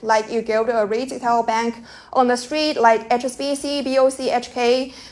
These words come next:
you are doing an account opening job for yourself. And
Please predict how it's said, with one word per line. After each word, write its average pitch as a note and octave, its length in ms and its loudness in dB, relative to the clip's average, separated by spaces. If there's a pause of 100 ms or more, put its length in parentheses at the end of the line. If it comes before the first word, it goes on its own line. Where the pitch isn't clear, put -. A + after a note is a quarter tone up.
(100)
you C#4+ 160 4
are C4 160 8
doing A#3+ 380 2
an A3 180 4
account A#3+ 380 -2
opening B3+ 380 2
job A3 300 4
for A3+ 120 -2
yourself. G#3+ 600 -2 (240)
And C#4+ 340 6